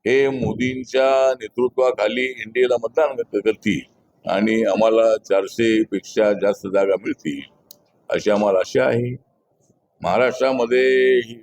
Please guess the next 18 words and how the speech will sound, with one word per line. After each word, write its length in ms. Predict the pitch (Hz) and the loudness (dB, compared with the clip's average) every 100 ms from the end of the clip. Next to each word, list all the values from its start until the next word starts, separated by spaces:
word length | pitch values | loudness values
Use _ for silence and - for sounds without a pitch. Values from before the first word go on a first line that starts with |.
| 113 | -4
मात्र 280 | 117 127 123 | -2 0 -2
टक्कर, 480 | - - - 127 | -4 -4 0 2
ही 500 | 123 123 120 123 120 | 4 2 2 0 -2
चांगली 400 | 117 - 113 117 | -6 -4 -4 -4
टक्कर 380 | 117 101 - 127 | -4 -4 0 2
आहे, 360 | 127 117 - - _ - - - - - _ _ _ _ | 2 0 -4 -12 _ -20 -14 -14 -16 -20 _ _ _ _
परंतु 520 | 98 113 131 120 135 127 | 0 2 2 2 2 4
आम्ही 240 | 117 160 | 2 -2
सुद्धा 580 | 143 127 131 135 139 135 131 | -4 -2 2 4 4 2 -2
मोठ्या 300 | 117 110 131 | -4 0 0
प्रमाणामध्ये 680 | 135 117 120 120 123 120 131 | 0 0 2 0 0 0 0
देत 340 | 131 117 123 117 | 2 0 0 0
आहोत 340 | 113 127 123 - _ - | 2 2 2 -2 _ -4
महाविकास 520 | 117 117 117 117 95 | -2 0 0 0 0
आघाडीला 480 | 98 110 107 107 101 - | 0 0 -2 -2 -2 -2
टक्कर, 320 | - - - - _ _ _ _ _ _ _ _ _ _ _ _ - | -4 -2 -2 -4 _ _ _ _ _ _ _ _ _ _ _ _ -6
आम्ही 260 | 87 131 131 | 0 0 0
सुद्धा 360 | 135 139 143 | 0 4 4